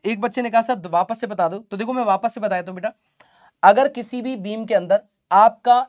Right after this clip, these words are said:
वो लेंथ जो इसकी बेंडिंग में प्रॉपर इफेक्टिवली पार्टिसिपेट कर रही है, उस स्पैन को हम लोग बोलते हैं इफेक्टिव स्पैन। ये इसकी डेफिनेशन है इफेक्टिव स्पैन की।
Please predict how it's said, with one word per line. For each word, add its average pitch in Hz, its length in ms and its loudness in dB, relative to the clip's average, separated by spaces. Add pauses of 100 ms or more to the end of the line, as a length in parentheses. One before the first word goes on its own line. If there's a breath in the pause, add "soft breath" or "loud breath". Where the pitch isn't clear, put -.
(120)
वो 151 320 2
लेंथ 240 340 0 (240)
जो 190 240 -2
इसकी 208 280 -8
बेंडिंग 202 560 -4
में 254 140 -4
प्रॉपर 220 680 2
इफेक्टिवली 226 580 -6
पार्टिसिपेट 202 640 -4
कर 202 160 -2
रही 214 160 -10
है, - 80 -6
उस 247 300 -12
स्पैन 214 420 -2
को 240 100 -6
हम 202 120 -4
लोग 208 120 -6
बोलते 170 240 -10
हैं 240 100 -10
इफेक्टिव 170 420 -10
स्पैन। 110 300 -18 (340 soft breath)
ये 262 120 -2
इसकी 277 240 -6
डेफिनेशन 220 520 -4
है 247 60 -6
इफेक्टिव 208 400 -10
स्पैन 117 280 -18
की। - 220 -20